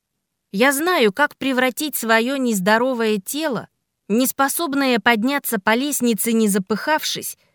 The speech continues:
в сильное тело марафонца — который каждое утро вскакивает с постели, готовый бросить вызов новому дню. Я знаю, как перестать быть отчаянной отличницей,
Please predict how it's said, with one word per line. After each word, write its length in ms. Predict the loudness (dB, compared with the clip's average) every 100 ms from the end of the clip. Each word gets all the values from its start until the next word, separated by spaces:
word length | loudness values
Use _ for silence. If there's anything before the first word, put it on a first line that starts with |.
| _ _
в 100 | -10
сильное 640 | -6 -2 -2 0 0 0
тело 360 | -2 0 2 2
марафонца — 800 | 4 2 0 -2 0 0 -2 -8 -12 _ _ _
который 420 | -4 0 2 2
каждое 480 | 2 2 2 2 2
утро 260 | 2 0
вскакивает 680 | 0 0 0 0 0 0 -2
с 60 | -4
постели, 640 | -4 -4 -4 -4 -2 -4 -8 _ _
готовый 500 | -2 0 0 0 0
бросить 480 | 2 2 0 -2 -4
вызов 440 | -2 -2 -4 -8 _ _
новому 460 | 0 2 2 0
дню. 380 | 0 0 -4 -6 -14 _ _ _ _ -6
Я 180 | -2 0
знаю, 340 | 2 2 2
как 220 | 0 -2
перестать 540 | 0 0 0 2 2 2
быть 240 | 0 0
отчаянной 800 | -2 0 2 4 4 2 2 2
отличницей, 800 | 0 -4 -4 0 0 -2 -8 -10